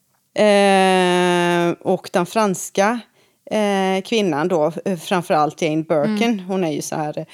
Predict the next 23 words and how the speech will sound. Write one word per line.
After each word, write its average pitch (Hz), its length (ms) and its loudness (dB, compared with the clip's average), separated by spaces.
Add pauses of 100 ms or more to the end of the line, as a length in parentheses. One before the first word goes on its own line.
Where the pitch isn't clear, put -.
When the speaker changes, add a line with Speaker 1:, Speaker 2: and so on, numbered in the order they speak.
(320)
Speaker 1:
ehm, 160 840 -4
skådesp-, - 440 -6
eller 180 220 -4
hon 190 180 -4
gick 226 180 -6
ju 220 60 -8
faktiskt - 380 -12
bort - 200 -12
förra - 220 -4
året, 180 180 -6
så - 120 -10
hon 185 120 -4
är 170 180 -4
inte 190 220 -6
längre. 165 160 -4
Hon 175 120 -4
var, 170 260 0 (380)
eh, 175 280 -2
både 160 580 0 (120)
skådespelerska 180 800 -2
och, - 400 -6
eh, 170 260 -4
sångerska. 185 640 -2